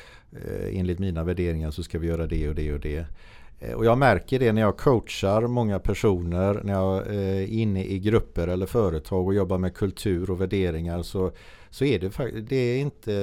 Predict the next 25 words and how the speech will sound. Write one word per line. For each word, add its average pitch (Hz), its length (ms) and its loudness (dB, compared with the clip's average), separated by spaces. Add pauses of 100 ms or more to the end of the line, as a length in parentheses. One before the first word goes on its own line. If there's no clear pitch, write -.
(200)
ett 101 200 -6 (240)
samt-, - 720 -4
samsyn 104 1120 0
på 104 200 2
vad 92 140 4
det 95 120 2
är 78 60 2
för - 160 -6
någonting. 80 240 -4 (260)
Alla 101 340 2
människor 92 760 0
har 82 340 -2
ju 78 200 -4
behov. 110 720 -2 (580)
Behoven 123 720 2
styr 104 680 0
oss 90 500 0 (120)
om 92 420 0
vad 92 200 -2
som 107 140 -6
är 85 100 0
viktigt 87 420 -6
här 80 340 -2
och 95 100 -2
nu. 110 460 -2